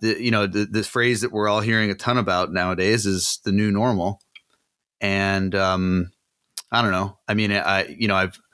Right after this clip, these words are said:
known a couple Navy seals in my day, and many of them love the phrase, "The only easy day was yesterday." And, um, and we're always facing something kinda new and, and totally challenging and chaotic probably the day after that.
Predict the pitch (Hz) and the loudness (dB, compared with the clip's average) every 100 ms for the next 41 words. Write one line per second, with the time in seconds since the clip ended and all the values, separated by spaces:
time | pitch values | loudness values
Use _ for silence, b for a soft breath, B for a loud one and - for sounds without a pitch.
0 | B B - 120 113 - 131 120 113 113 | B B -2 0 0 0 0 2 2 2
1 | 110 - 123 107 110 107 101 107 127 123 | 0 2 2 2 2 2 0 2 2 2
2 | 98 95 _ b b b _ - 110 120 | -2 -8 _ b b b _ -8 0 2
3 | 117 104 104 110 104 101 117 113 113 98 | 2 2 2 2 0 -2 2 2 2 2
4 | 107 107 104 113 110 110 104 101 101 98 | 2 2 2 2 2 0 0 2 2 2
5 | 107 101 98 85 82 - _ _ _ _ | 2 0 0 -2 -2 -6 _ _ _ _
6 | 110 92 87 87 87 90 87 87 85 - | -8 -4 -2 -2 -2 -2 0 -2 -4 -8
7 | - B B B - 98 98 101 98 - | -20 B B B -8 -2 0 2 0 2
8 | 107 107 98 107 92 95 98 92 92 98 | 2 2 0 0 -2 -2 -2 0 2 2
9 | 101 98 90 87 - _ _ _ - 95 | 2 2 0 -4 -8 _ _ _ -10 -6
10 | 92 107 95 92 98 98 95 98 92 90 | -2 0 0 0 -2 0 0 0 0 -2
11 | - 101 92 92 87 - 90 90 90 85 | -2 -2 0 0 0 -4 -2 0 0 0
12 | 85 82 80 - 57 - | 0 0 -2 -4 -4 -4